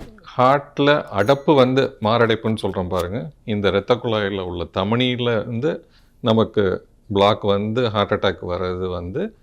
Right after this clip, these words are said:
அதுதான் மெயின் காரணமா இன்னைக்கு எல்லாரும் நம்ம பார்க்குறோம். இன்னைக்கு அதிக லெவல்ல டெத் ஆகிறதுக்கு காரணம் மெயினா வந்து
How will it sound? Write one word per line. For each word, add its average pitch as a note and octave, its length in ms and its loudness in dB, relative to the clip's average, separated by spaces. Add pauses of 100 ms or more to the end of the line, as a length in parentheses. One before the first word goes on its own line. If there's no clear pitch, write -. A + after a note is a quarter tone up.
(340)
அதுதான் A2 500 2
மெயின் C3 400 0
காரணமா G#2 500 0
இன்னைக்கு G2+ 340 -4
எல்லாரும் F#2 360 -4
நம்ம E2+ 300 -6 (360)
பார்க்குறோம். F2 380 -6 (380)
இன்னைக்கு F2 640 -8 (340)
அதிக B2 360 4
லெவல்ல C3 580 4 (200)
டெத் G#2 300 0
ஆகிறதுக்கு A2 360 -2
காரணம் A2 640 0
மெயினா G2 300 -6
வந்து G2 380 -10